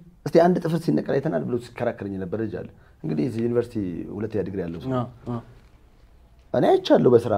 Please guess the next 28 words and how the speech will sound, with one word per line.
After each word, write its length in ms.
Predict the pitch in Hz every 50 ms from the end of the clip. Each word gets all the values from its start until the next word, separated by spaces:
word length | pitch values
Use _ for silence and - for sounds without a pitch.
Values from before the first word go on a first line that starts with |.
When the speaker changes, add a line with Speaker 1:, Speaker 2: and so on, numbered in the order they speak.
| 98
Speaker 1:
ዓለም 300 | 95 95 95 107 139 240 269
አውቃቸዋለሁ። 540 | 233 170 - 117 110 - - 104 98 98 104
ይሄንንም 320 | 107 110 110 110 110 107 104
አሁን 180 | 101 101 104
ለፖለቲካ 420 | 98 101 101 104 104 101 95 98 101 95 98 104 104 87 82 - -
ከ-፣ 220 | - - 92 104 104 - - 92 - - - - - -
ፍጆታ 300 | - - 110 107 110 101 90
Speaker 2:
ፍጆታ 360 | - 120 107 110 107 104 110 - - - -
Speaker 1:
ከመዋሉ 500 | - - 156 151 151 143 139 131 127 123 120
በፊት 340 | 113 123 151 139 151 160 160
ነው 120 | - 113 98
የማውቀው 320 | 87 82 82 - 80 110
ብዬ 140 | 120 120 139 151
ነገርኩት። 360 | 123 87 98 - - - - - _ _ _ _ _ _ _ _ _ _ _ _ _ _ _ _ _ -
እና 80 | 131 156
የምርም 560 | 151 139 151 160 170 160 135 110 110 123 156 294 320 285
የሚገረሙ 480 | 233 - 135 135 127 117 151 131 131 120 110
ሰዎች 220 | 110 98 92 -
እኮ 120 | - - -
አሉ። 100 | 82 90
የሚገርም 320 | 92 90 87 90 87 87 113
ይሄን 180 | 135 160 165
ድራማ 220 | 135 123 123 123 120 113
ነው 100 | 104 98
ብሎ 160 | 95 95 95
የሚያስቡ 320 | 90 90 87 - - - -
ሰዎች 260 | 85 80 87 - - -
አሉ። 120 | - -